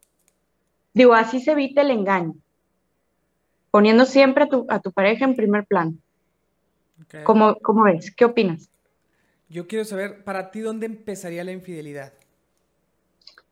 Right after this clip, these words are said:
Speaker 1: Pues podría ser desde un simple secreto, ocultar algo,
Speaker 2: ¿Cómo qué?
Speaker 1: este,
Speaker 2: ¿Ocultar cómo, cómo qué?
Speaker 1: pues algo importante, puede ser, este,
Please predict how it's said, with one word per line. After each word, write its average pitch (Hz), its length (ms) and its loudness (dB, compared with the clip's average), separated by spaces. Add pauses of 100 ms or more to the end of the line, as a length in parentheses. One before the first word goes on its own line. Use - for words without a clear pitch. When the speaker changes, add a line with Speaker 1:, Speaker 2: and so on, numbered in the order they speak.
(520)
Speaker 1:
Pues 277 140 2
podría 277 440 6
ser 302 260 0
desde 285 400 0
un 262 220 0
simple 285 840 0
secreto, 247 580 -2 (680)
ocultar 220 760 2
algo, 285 520 2 (300)
Speaker 2:
¿Cómo 185 320 -4
qué? 180 320 2
Speaker 1:
este, 165 120 -4
Speaker 2:
¿Ocultar 165 340 -16
cómo, 180 280 -18 (160)
cómo 151 240 -20
qué? - 240 -20 (420)
Speaker 1:
pues 311 240 2
algo 285 180 2
importante, 320 640 -2
puede 262 240 4
ser, 254 760 2
este, 185 840 0